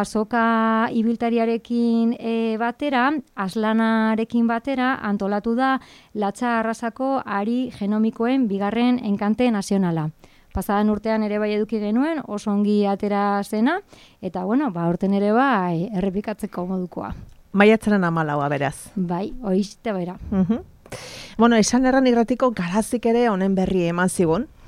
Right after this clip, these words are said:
Speaker 2: eh,
Speaker 1: Mhm.
Speaker 2: joan den ortzialean, Gaztainondo zaharrak berreskuratu eta berriak lantzeko formakuntza saioa abiatu zen joan den ortzialean.
Speaker 1: Bai.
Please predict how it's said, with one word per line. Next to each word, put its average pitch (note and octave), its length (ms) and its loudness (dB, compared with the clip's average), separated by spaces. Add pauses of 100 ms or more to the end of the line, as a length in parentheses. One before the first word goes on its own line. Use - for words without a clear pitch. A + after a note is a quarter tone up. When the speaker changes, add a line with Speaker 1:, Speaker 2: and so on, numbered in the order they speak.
(120)
Speaker 2:
eh, D3 200 -2
Speaker 1:
Mhm. D#3 60 -2
Speaker 2:
joan E3+ 120 0
den E3+ 120 -2
ortzialean, F#3 640 0 (380)
Gaztainondo G#3+ 500 0
zaharrak G#3 380 0
berreskuratu F#3+ 540 -2
eta G3 140 -2
berriak F#3 360 0
lantzeko F#3 560 0
formakuntza F#3 800 -2
saioa F3+ 320 0
abiatu E3 320 -4
zen C#3+ 260 -10
joan D#3 140 -4
den D#3 140 -4
ortzialean. D#3 580 -2
Speaker 1:
Bai. C#3+ 120 -10